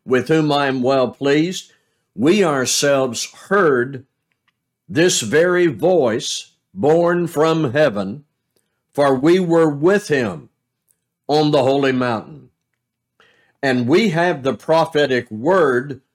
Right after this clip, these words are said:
made fully confirmed, to which you will do well to pay attention, as to a lamp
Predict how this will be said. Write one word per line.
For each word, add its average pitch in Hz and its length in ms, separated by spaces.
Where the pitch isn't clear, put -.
made 127 560
fully 180 300
confirmed, 127 800
to 151 100
which 160 320
you 196 140
will 160 200
do 156 200
well 156 360
to 127 100
pay 143 260
attention, 113 680
as 135 280
to 143 200
a 110 60
lamp 160 560